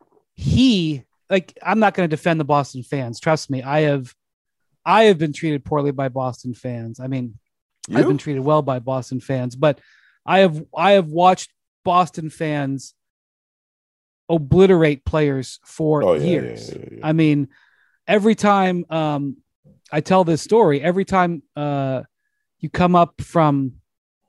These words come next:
Speaker 1: from the subway at, uh, what's the name? The North Station stop right
Speaker 2: Yeah.
Speaker 1: there.
Speaker 2: <laughs>
Speaker 1: Uh, um, three hundred sixty-five days a year. Every time I was ever there, they had shirts on sale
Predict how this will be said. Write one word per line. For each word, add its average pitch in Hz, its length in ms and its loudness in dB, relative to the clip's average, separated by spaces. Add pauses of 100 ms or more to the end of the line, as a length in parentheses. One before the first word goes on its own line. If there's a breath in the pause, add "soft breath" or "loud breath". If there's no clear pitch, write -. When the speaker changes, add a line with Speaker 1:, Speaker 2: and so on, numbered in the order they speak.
(540)
Speaker 1:
from 151 580 -2
the 139 280 -4
subway 151 640 0
at, 135 320 -10
uh, 127 300 -2 (400)
what's 180 180 -2
the 170 60 -4
name? 160 160 -2
The 160 100 -2
North 170 260 2
Station 175 500 -4
stop 170 360 -2
right 170 160 -2
Speaker 2:
Yeah. 170 300 0 (220 loud breath)
Speaker 1:
there. - 280 0
Speaker 2:
<laughs> - 0 -
Speaker 1:
Uh, 143 260 0 (500)
um, 139 520 -4 (840 soft breath)
three 214 280 0
hundred 214 160 4
sixty-five 190 500 0
days 175 240 -2
a 185 40 -6
year. 151 120 -4
Every 165 140 -4
time 175 180 -4
I 165 80 2
was 156 140 -2
ever 151 180 -4
there, 147 260 -2
they 139 160 -6
had 139 240 -8
shirts - 380 -2
on 135 160 -2
sale 131 500 -6